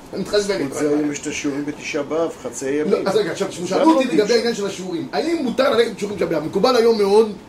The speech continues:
Speaker 1: שנותנים שיעורים בפורומים גדולים, בגבעת שמואל, יש שם,
Speaker 2: אה,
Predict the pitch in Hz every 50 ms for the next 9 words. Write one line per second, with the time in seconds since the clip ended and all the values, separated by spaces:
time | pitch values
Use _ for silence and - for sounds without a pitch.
0 | - - - - - - - - - 175 180 - - 247 226 - 220 208 202 202
1 | 233 233 196 196 190 175 - 220 220 208 208 208 208 196 170 143 180 180 214 240
2 | 247 233 185 - - - - - - - - - 139 139 135 135 147 - - 175
3 | 208 226 233 226 214 196 180 175 170 180 170 165 170 170 160 156 143